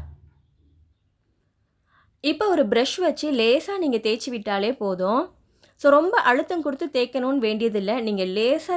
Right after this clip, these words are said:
தேய்ச்சாலே உங்க கொலுசு நல்லா பாலிஷ் பண்ண மாதிரி பளபளன்னு ஆயிரும். So, எல்லா இடத்துலையும் இந்த பிரஷ் வச்சு நல்லா தேய்ச்சி விடுங்க.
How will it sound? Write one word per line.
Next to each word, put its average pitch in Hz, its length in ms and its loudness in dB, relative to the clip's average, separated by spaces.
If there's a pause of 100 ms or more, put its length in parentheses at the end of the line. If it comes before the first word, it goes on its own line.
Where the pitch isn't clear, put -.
தேய்ச்சாலே 220 580 -2
உங்க 190 280 -4
கொலுசு 254 480 -2
நல்லா 233 320 0 (100)
பாலிஷ் 247 380 0
பண்ண 233 200 -2
மாதிரி 196 340 -2 (120)
பளபளன்னு 233 640 0
ஆயிரும். 180 420 -4 (2750)
So, 254 120 -2
எல்லா 311 320 4
இடத்துலையும் 254 560 -2
இந்த 202 140 0
பிரஷ் 202 340 -4
வச்சு 302 280 -2
நல்லா 226 380 -2
தேய்ச்சி 220 360 -4
விடுங்க. 185 340 -4